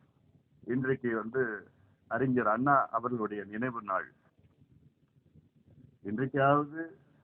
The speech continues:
தமிழ்நாட்டிலே நாங்கள் படிப்படியாக மதுவிலக்கை கொண்டு வருவோம் என்ற அறிவிப்பு வருமா என்ற ஏக்கத்தில் நாங்கள் இருக்கின்றோம்.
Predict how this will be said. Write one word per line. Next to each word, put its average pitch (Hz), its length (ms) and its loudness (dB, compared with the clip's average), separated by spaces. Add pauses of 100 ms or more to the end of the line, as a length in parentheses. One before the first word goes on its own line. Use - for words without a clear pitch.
(680)
தமிழ்நாட்டிலே 135 640 4
நாங்கள் 117 400 0
படிப்படியாக 123 760 0
மதுவிலக்கை 117 640 -2
கொண்டு 110 240 -2
வருவோம் 110 480 -4 (180)
என்ற 104 240 -2
அறிவிப்பு 107 360 -4
வருமா 104 460 2 (1500)
என்ற 101 420 -2
ஏக்கத்தில் 117 460 -2
நாங்கள் 95 320 -6
இருக்கின்றோம். 85 540 -16